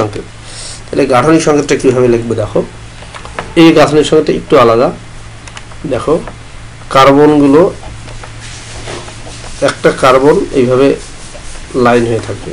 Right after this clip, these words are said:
এই যে এই মাঝখানে কার্বনটা কিন্তু দুইটা হাতকে, দুইটা কার্বনকেই ধরবে, এ আবার একটা কার্বনকে ধরবে, এও একটা কার্বনকে ধরবে। আমরা জানি যে কার্বনের যোজনী চার, তাহলে প্রত্যেকটার কিন্তু চারটা করে হাত থাকবে। দেখো এই কার্বনের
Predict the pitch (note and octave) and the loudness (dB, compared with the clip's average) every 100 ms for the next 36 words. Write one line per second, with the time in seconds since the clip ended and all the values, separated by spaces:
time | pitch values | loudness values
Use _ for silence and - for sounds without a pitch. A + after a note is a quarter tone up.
0 | - C3+ B2 C#3 C#3 C3 B2 C#3+ C#3 C#3 | -4 0 4 4 4 2 2 2 4 4
1 | C#3+ C#3 C#3 C#3+ D3 C3 B2+ B2 A2 - | 6 4 2 0 0 0 2 2 -2 -4
2 | B2 B2 B2 C3 C3 B2 B2 B2 A#2 A2 | -8 -2 2 4 4 4 4 4 2 0
3 | A2+ C3 A#2+ B2 B2+ A#2 B2 A#2 G#2+ A2 | 0 0 2 4 4 2 0 0 -2 -2
4 | A2 A2 A2+ A#2+ A#2 A#2 B2 A#2 A2 G#2+ | -2 -2 0 2 2 2 -2 -2 -4 -4
5 | A2 G#2+ C3+ F3 - - - - - C3+ | -4 -2 -2 -4 -10 -16 -14 -8 0 4
6 | C#3 C#3 C#3+ C#3+ C3 C3 C3 C3 B2+ C3 | 6 6 6 6 4 6 6 6 4 4
7 | A#2+ B2 A2 - - B2+ B2 C3+ - C3+ | 2 2 2 0 -2 -2 0 -2 -2 0
8 | D3 C#3 D3 C#3+ C3 - C3 C3 A2+ - | 0 2 0 2 2 4 2 2 0 -4
9 | G2 - - - - - - - B2+ C3+ | -8 -8 -12 -14 -16 -18 -16 -6 2 4
10 | C3+ C#3 C3+ C#3 | 6 4 6 4